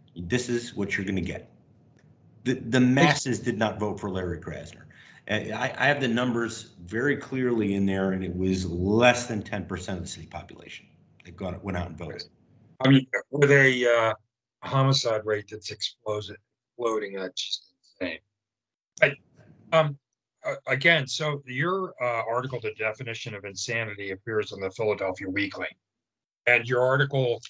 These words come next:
Speaker 2: um, Astroworld Deaths, Another Solemn Duty of Care Reminder,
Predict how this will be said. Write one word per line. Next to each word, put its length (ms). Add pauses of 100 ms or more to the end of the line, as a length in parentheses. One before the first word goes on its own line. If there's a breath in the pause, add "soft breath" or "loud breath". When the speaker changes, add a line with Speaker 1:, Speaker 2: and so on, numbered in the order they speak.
(580)
Speaker 2:
um, 240
Astroworld 640
Deaths, 500
Another 420
Solemn 520
Duty 380
of 200
Care 300
Reminder, 680